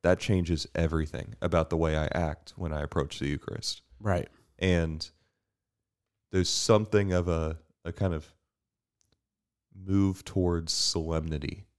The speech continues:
Speaker 1: there.
Speaker 2: Mm.
Speaker 1: Um, which, which I can see that sentiment, um, also moving towards, like, I need to dress differently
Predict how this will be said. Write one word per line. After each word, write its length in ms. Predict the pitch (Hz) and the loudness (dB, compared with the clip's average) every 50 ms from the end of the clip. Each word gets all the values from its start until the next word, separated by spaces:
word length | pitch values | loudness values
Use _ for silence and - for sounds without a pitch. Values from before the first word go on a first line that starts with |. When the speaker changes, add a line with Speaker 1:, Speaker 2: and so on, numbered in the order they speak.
| _ _ - | _ _ -8
Speaker 1:
there. 280 | - - - - 107 - _ _ _ _ _ _ _ _ _ _ _ _ _ _ - | -8 -6 -6 -8 -10 -14 _ _ _ _ _ _ _ _ _ _ _ _ _ _ -14
Speaker 2:
Mm. 340 | 123 117 113 110 101 98 101 - - | -6 -4 -2 -2 -2 -4 -6 -8 -4
Speaker 1:
Um, 400 | 95 98 92 87 85 82 80 85 - _ _ - | 0 2 2 2 2 0 -4 -8 -12 _ _ 0
which, 280 | 95 98 87 - - | 2 2 2 2 -2
which 260 | - - 98 92 - | 0 2 2 4 6
I 80 | 101 92 | 6 4
can 160 | - 95 90 | 4 2 -2
see 560 | 85 - - 101 98 92 92 87 87 85 - _ _ _ _ _ _ _ _ _ _ _ _ 90 | -2 0 2 4 6 6 6 6 4 2 -2 _ _ _ _ _ _ _ _ _ _ _ _ 0
that 240 | 87 85 - - - | 2 2 2 2 0
sentiment, 800 | - - 95 87 85 82 80 78 78 78 76 - - - - - - - | 0 2 2 2 2 0 -2 -4 -4 -4 -6 -6 -10 -14 -14 -16 -14 -6
um, 380 | 90 87 82 80 78 76 76 - - | -4 -2 -2 -2 -4 -6 -8 -8 -4
also 340 | - 80 80 - - - 85 | -2 -2 -2 -2 -2 -4 -4
moving 340 | 82 80 78 73 80 78 | -4 -4 -4 -6 -6 -8
towards, 360 | 76 - 78 73 76 73 - - | -6 -4 -4 -4 -4 -4 -4 -4
like, 200 | 76 76 - - - _ _ _ _ _ _ _ - - | -4 -4 -4 -6 -12 _ _ _ _ _ _ _ -8 -4
I 80 | 85 | -4
need 180 | 80 76 76 76 | -2 -2 -2 -4
to 80 | - | -6
dress 480 | 80 78 82 82 85 85 87 85 - - | -6 -4 -2 2 4 4 4 2 0 -4
differently 560 | - - 78 - - - - - 50 - - | -2 -4 -4 -4 -4 -10 -8 -8 -10 -10 -10